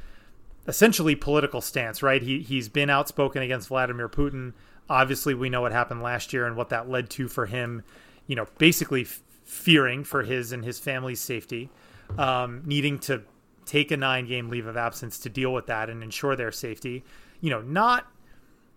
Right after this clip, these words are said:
stuff that you wanna mess around with, and not stuff that, I, I mean, in my opinion, um, you know, should be joked about. And there's Marchand, you know, crossing a line.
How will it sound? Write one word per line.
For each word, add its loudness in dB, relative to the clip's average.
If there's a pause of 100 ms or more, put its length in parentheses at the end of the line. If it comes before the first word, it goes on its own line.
(460)
stuff 2
that 2
you -2
wanna 0
mess -4
around -6
with, -18
and -4
not 2
stuff 2
that, 0
I, -8 (120)
I -4
mean, -4
in -6
my 4
opinion, -2 (460)
um, 2 (460)
you 4
know, 4
should 2
be -2
joked 2
about. -4
And 0 (140)
there's -4
Marchand, -2
you -8
know, -6 (420)
crossing 2
a 2
line. -2